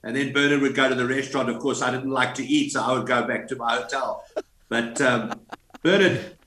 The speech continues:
all, I just wanna finish off by saying, it, for me, it's a, been a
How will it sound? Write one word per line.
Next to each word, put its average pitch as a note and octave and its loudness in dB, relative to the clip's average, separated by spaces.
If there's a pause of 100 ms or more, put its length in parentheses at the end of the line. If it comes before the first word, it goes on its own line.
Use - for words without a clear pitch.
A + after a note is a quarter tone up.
(140)
all, F3+ 2
I D3+ 4
just F#3+ 0
wanna F3 4
finish D#3+ 6
off C3+ 4
by C3 0
saying, A#2+ 0 (240)
it, B2+ -6 (480)
for C#3+ 4
me, F3 10
it's D#3+ 6
a, D3 6
been D#3 6
a D3+ 2